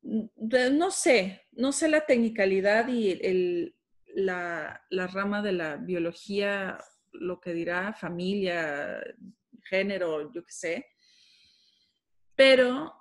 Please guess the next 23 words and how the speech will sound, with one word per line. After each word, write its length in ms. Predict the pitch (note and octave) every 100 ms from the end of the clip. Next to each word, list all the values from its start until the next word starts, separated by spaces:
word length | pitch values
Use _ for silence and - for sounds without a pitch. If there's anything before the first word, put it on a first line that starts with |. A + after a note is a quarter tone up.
| _ _ _ _ _
no 240 | - A3+ A#3
caigamos 400 | B3 B3 A#3 A#3
también 260 | G#3 G#3
en, 220 | G#3+ G3+ -
en 380 | F#3+ F3+ F3 E3+
decir, 420 | G3 F#3 B3 A#3+
"No, 280 | C4+ D4+ E4+
no, 180 | G4+
no, 140 | G4 G4
no, 140 | F#4
no, 160 | C4+ D4
no 120 | C4
hay 80 | B3
diferencia 600 | C4 D4 B3+ B3+ - C4+
entre 280 | B3 A#3+ G3
un 160 | G#3+
hindú 640 | A#3 A#3 A#3 A#3 A#3 A3+ -
y 140 | G#3
un 120 | A3
mexicano", 800 | G#3+ G#3+ A3 G#3 G#3 G#3+ A#3 - _ _ _ _ _ _ _ _ -
porque 400 | B3+ B3+ D4 C#4+
sí 260 | C#4 - F4 G4 G#4
hay, 260 | F#3+ -